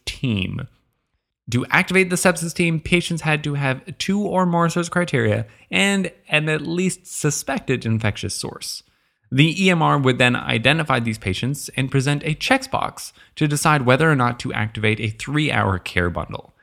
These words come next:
If you check that box, then automatically it would bring an assigned physician or A P P, a nurse, and a pharmacist to the bedside of that patient to brainstorm care and potential barriers to that care.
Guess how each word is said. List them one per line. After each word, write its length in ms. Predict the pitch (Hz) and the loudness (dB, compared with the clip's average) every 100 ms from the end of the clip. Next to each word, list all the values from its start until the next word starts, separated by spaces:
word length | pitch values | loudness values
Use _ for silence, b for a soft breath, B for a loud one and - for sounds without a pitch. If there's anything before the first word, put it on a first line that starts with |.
| _ - | _ 2
If 140 | 131 | 2
you 80 | 156 | 2
check 260 | - 269 262 | 0 -2 0
that 140 | 165 | 0
box, 400 | - - - - b b b | 0 -4 -10 -14 b b b
then 240 | 139 165 143 | 2 4 4
automatically 840 | 143 170 175 156 151 127 95 90 - b b | 4 4 4 2 0 -2 -6 -6 -12 b b
it 60 | 131 | 0
would 240 | 147 120 | 0 2
bring 280 | 135 127 123 | 4 4 4
an 140 | 123 | 2
assigned 400 | 120 - 143 139 | 0 2 2 2
physician 480 | 127 120 143 - 165 | 0 2 0 0 2
or 160 | 117 110 | 2 2
A 160 | 127 | 0
P 180 | 131 131 | 0 -2
P, 420 | - 98 104 139 b b b b - | -2 -2 -2 -6 b b b b 2
a 60 | |
nurse, 520 | 117 127 156 165 - - - | 4 4 4 0 -4 -4 0
and 180 | 143 | 0
a 40 | 139 | 0
pharmacist 760 | - 156 165 156 139 135 - | 0 4 4 4 2 -2 -2
to 100 | - | -4
the 80 | 131 | -2
bedside 400 | 117 113 110 107 | 4 4 4 0
of 80 | 101 | 0
that 160 | 95 | -2
patient 400 | - 131 151 139 | 0 0 0 -2
to 80 | - | -2
brainstorm 640 | 110 135 165 185 - 160 156 | -2 0 2 2 2 0 -2
care 380 | - 107 104 - B | -4 -4 -4 -6 B
and 380 | B 165 180 165 | B 4 4 2
potential 460 | 156 - - 143 127 | -2 -4 -2 0 0
barriers 560 | 104 135 139 117 95 | 4 6 8 6 4
to 80 | - | 0
that 200 | 87 - | -2 -4
care. 380 | - - - 131 | -6 -10 -8 -12